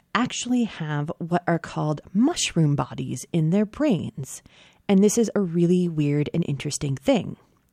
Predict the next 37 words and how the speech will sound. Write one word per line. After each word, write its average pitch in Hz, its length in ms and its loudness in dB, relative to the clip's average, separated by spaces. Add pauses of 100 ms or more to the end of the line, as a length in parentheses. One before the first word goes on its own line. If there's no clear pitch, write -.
(500)
Now, 202 100 8
of 196 80 2
course, 202 220 2
this 196 160 2
is 208 140 0
not 202 220 4
to 320 80 2
say 170 260 4
that 170 160 -2
there 151 160 0
is 147 300 -2
some 147 160 0
sort 151 160 -2
of 143 80 -4
fungus 220 600 4
growing 135 360 -4
in 139 160 -4
their 127 120 -4
brain, - 540 -4 (400)
but - 100 0
rather 208 300 6
that 196 220 4
they 190 80 4
have 180 180 -2
a 175 40 0
structure - 460 -2
that 233 120 0
is 240 120 0
found 156 460 0
in 151 260 0 (140)
insects - 920 -6 (340)
and 202 140 6
is 190 160 4
referred 170 400 0
to 233 180 -2
by 196 200 0
scientists 139 760 -4